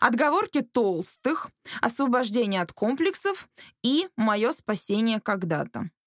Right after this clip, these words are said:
Смотрите, какие диаметрально противоположные мнения. Но есть тенденция около двадцати лет в сторону любви, принятия и заботы о себе. Именно с этого и начинается бодипозитив.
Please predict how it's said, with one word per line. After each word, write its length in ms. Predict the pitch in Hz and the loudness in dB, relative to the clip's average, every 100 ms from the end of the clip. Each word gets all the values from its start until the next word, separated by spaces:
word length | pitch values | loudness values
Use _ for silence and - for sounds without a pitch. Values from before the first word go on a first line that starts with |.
| _ _ | _ _
Смотрите, 580 | - 220 220 269 269 208 | -4 -2 0 2 0 0
какие 380 | 202 185 233 220 | -2 0 0 0
диаметрально 720 | 180 196 190 175 208 240 196 | 2 0 0 2 2 2 0
противоположные 840 | 185 175 175 165 185 196 202 202 190 | -2 -6 -6 -2 0 2 0 0 0
мнения. 600 | 190 196 180 156 - - - - _ - | 2 0 0 -2 -4 -10 -16 -20 _ -2
Но 60 | |
есть 300 | 220 247 233 | 0 0 -2
тенденция 800 | - 208 190 175 170 - 247 269 - - - | 0 0 0 0 -2 -2 0 -2 -4 -14 -6
около 300 | 190 202 202 | -4 0 0
двадцати 480 | 202 208 - - 226 | 0 -2 -2 -2 0
лет 300 | 170 180 240 | 0 -2 -2
в 60 | |
сторону 540 | - - 269 220 185 165 | -6 0 0 2 0 0
любви, 580 | 226 208 156 160 208 - | 0 0 -2 -2 -2 -2
принятия 680 | - 202 170 156 254 - - | -2 0 0 0 -2 -2 -4
и 260 | - 240 | -2 0
заботы 480 | 285 185 160 190 202 | 0 -2 -2 -2 -2
о 40 | 190 | -4
себе. 360 | - 175 160 | -4 -4 -4
Именно 380 | - 226 226 208 | -2 0 2 0
с 180 | - - | -2 0
этого 380 | 190 240 - 185 | 0 0 -2 -2
и 160 | - | 0
начинается 800 | 185 165 - 170 165 220 233 - | 0 0 -2 0 2 0 -2 -4
бодипозитив. 880 | 160 165 185 190 165 160 - - | -4 -4 -4 -4 -6 -6 -10 -12